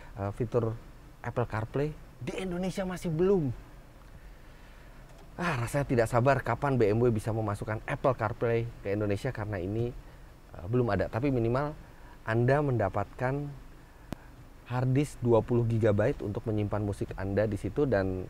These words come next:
ketika Anda menghubungkan gadget Android atau Apple Anda juga bisa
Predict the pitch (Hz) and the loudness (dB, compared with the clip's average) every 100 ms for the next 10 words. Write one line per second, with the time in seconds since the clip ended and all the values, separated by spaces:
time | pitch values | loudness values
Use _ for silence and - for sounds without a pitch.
0 | - 90 104 101 98 101 104 101 80 101 | -8 -6 -2 2 2 6 6 6 2 0
1 | 101 95 104 95 98 98 101 98 98 - | 2 2 2 2 2 0 0 -2 -6 -10
2 | - - - 110 101 101 98 - 101 98 | -16 -18 -4 2 2 6 4 4 0 2
3 | 107 104 101 95 101 92 92 90 - 98 | 4 4 4 0 2 2 2 0 -4 -2
4 | 104 92 101 123 107 90 - 107 110 - | 0 2 2 2 2 0 -2 -4 -4 -4
5 | - | -2